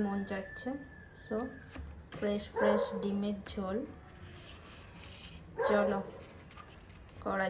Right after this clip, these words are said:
যাক। এই ডিম দুটো সিদ্ধ বসিয়ে দিলাম, জল কম হয়ে গেছে, একটু জল দিতে হবে। ডিম দুটো সিদ্ধ বসিয়ে দিয়ে এদিকে আমি সব যা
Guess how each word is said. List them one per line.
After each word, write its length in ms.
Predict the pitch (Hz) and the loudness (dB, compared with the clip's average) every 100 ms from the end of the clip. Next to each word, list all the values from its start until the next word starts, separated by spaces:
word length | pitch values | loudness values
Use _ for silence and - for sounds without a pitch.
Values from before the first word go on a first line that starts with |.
| 185 | 2
যাক। 180 | 190 185 - - - - - - - - - - - - - - 233 | -4 -8 -14 -16 -16 -16 -16 -16 -18 -18 -18 -18 -16 -6 -4 0 6
এই 100 | 233 233 214 | 6 6 4
ডিম 180 | 214 214 208 | 6 6 6
দুটো 240 | 214 233 233 240 - | 4 4 2 2 2
সিদ্ধ 280 | 220 - - 214 | 2 2 2 2
বসিয়ে 380 | 214 - - - | 2 6 8 8
দিলাম, 280 | - - 214 240 - - - - - - - - 202 | 4 2 2 2 0 0 0 0 0 2 2 2 2
জল 160 | 202 190 202 | 2 2 2
কম 140 | 196 190 | 2 2
হয়ে 120 | 196 | 2
গেছে, 180 | 196 202 - | 2 2 0
একটু 160 | - - 101 | 0 0 0
জল 120 | - 202 | 0 0
দিতে 220 | 101 98 196 | 0 0 0
হবে। 200 | 196 - 214 - - - - - - - - - - - - - 240 | 2 0 0 -2 -2 -2 -2 -2 -2 -2 0 0 0 0 0 2 6
ডিম 160 | 226 233 226 | 8 10 12
দুটো 200 | 226 220 226 | 12 8 6
সিদ্ধ 220 | 226 202 220 214 | 6 8 8 8
বসিয়ে 400 | 208 - 220 214 202 | 6 6 6 6 6
দিয়ে 240 | 220 220 226 226 196 | 6 6 6 8 6
এদিকে 300 | 190 196 208 202 | 6 4 6 6
আমি 180 | 202 202 202 - | 6 4 4 6
সব 180 | 208 202 - - - - - - - - - - - - - - 220 202 | 6 6 2 -4 -4 -4 -6 -6 -4 -4 -4 -4 -2 -4 -4 2 2 10
যা 160 | 208 | 12